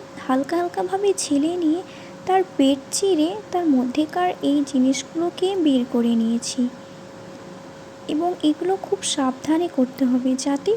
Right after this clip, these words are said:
পটলগুলো ফেটে না যায়। এবার একটি কড়াইয়ে তেল নিয়ে নিয়েছি।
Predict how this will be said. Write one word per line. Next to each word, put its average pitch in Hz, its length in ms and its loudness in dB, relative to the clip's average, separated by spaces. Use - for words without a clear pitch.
পটলগুলো 269 640 2
ফেটে 277 400 2
না 226 200 4
যায়। 226 340 -4
এবার 269 320 4
একটি 262 340 0
কড়াইয়ে 294 540 0
তেল 349 300 4
নিয়ে 262 240 8
নিয়েছি। 233 480 4